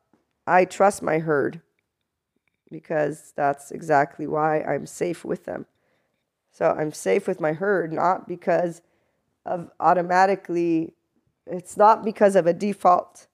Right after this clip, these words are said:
mode in, uh, me wanting to be, gi-, okay, how to, it's not because I'm certain or bonded. It's not because of drivers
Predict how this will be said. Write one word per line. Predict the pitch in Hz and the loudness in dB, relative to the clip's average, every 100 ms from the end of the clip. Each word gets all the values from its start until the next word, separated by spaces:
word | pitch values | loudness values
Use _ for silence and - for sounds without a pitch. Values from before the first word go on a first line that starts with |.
| - | -8
mode | 190 214 202 190 190 | 4 6 8 6 2
in, | 165 175 175 165 170 - | -2 0 2 2 -2 -2
uh, | 160 151 | 0 0
me | 170 190 | 0 -2
wanting | 185 165 156 160 156 | 0 2 2 0 -6
to | 160 | -10
be, | 156 | -8
gi-, | - - _ _ _ _ _ _ - | -8 -10 _ _ _ _ _ _ -14
okay, | 151 - 151 | -8 -2 0
how | 156 | 2
to, | 143 - | 0 -2
it's | - - | -6 -4
not | 208 196 202 226 | 4 6 6 2
because | 214 214 190 185 | -4 4 4 4
I'm | 165 175 | 2 0
certain | 165 214 196 202 202 202 202 - | -2 -2 -2 0 0 0 -4 -8
or | - 196 196 - | -4 -2 -2 0
bonded. | 185 170 165 147 143 180 - _ _ | 4 6 6 2 -4 -6 -14 _ _
It's | - 175 | -20 -4
not | 190 180 185 | 2 4 4
because | 208 196 | -2 0
of | 180 175 | 2 2
drivers | - 165 160 156 165 160 - | 4 4 6 4 0 -2 -10